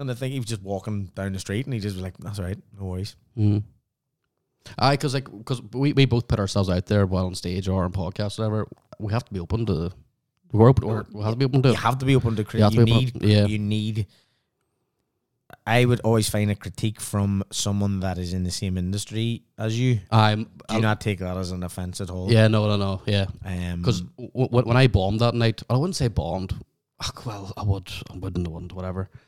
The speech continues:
Speaker 2: That night the Palaver didn't go so well as the first night. Fraser Robb pulled me aside and says, "Look,
Speaker 1: Mm-hmm.
Speaker 2: Nathan,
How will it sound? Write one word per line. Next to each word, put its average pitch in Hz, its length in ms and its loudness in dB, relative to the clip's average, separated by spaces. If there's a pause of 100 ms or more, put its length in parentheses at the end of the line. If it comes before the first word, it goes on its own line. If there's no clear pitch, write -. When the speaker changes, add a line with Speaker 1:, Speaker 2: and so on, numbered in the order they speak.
(140)
Speaker 2:
That 113 140 2
night 104 140 0
the 98 60 -8
Palaver 92 380 -2
didn't 92 220 -6
go 92 160 0
so 95 140 -2
well 90 140 -4
as 90 80 -10
the - 80 -12
first - 240 -10
night. 104 300 -6
Fraser 98 320 -2
Robb 90 240 -8
pulled 107 180 -4
me 104 100 -2
aside 98 260 -2
and 92 80 -6
says, 95 180 -2
"Look, 104 100 0
Speaker 1:
Mm-hmm. 98 80 -4
Speaker 2:
Nathan, 98 280 -2